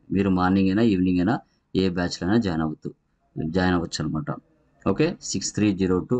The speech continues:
ఫైవ్ వన్ ఫోర్ డబల్ ఎయిట్ సెవెన్ ఈ యొక్క నెంబర్కి call చేసి మీ యొక్క names అనేది enroll చేసుకోవాలని అనుకుంటున్నాను. ఎవరైతే ఎస్ఏపీ మీద job చేయాలి, సక్సెస్ఫుల్గా run అవ్వాలి, మంచి పొజిషన్లో ఉన్నారనుకున్నారు, ఇది ఒక మంచి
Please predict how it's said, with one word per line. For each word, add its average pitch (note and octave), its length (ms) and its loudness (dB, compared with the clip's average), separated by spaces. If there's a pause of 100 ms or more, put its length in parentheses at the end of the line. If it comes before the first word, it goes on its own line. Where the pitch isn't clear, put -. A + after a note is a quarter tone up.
(120)
ఫైవ్ F2 240 0
వన్ G#2+ 140 2 (100)
ఫోర్ F#2+ 220 2
డబల్ E2 220 -2
ఎయిట్ E2 120 -6
సెవెన్ D#2 240 -6 (200)
ఈ F#2+ 100 4
యొక్క F#2 240 -2
నెంబర్కి F2+ 340 0
call E2+ 200 -2
చేసి C3 200 0 (440)
మీ F#2 120 4
యొక్క F2+ 280 -2
names G#2+ 280 0
అనేది F#2 180 -2 (100)
enroll E2+ 300 -2
చేసుకోవాలని E2 460 -2 (420)
అనుకుంటున్నాను. D#2 480 -2 (140)
ఎవరైతే F#2+ 400 0
ఎస్ఏపీ F#2 340 -4
మీద F2 100 0 (120)
job E2+ 240 -2
చేయాలి, F#2+ 320 0 (480)
సక్సెస్ఫుల్గా F#2+ 680 0
run F2 220 0
అవ్వాలి, F2+ 340 -2 (460)
మంచి F#2 140 0 (120)
పొజిషన్లో F#2 400 0
ఉన్నారనుకున్నారు, F2 580 0 (120)
ఇది A2 100 2
ఒక F2 160 -4
మంచి F2+ 200 0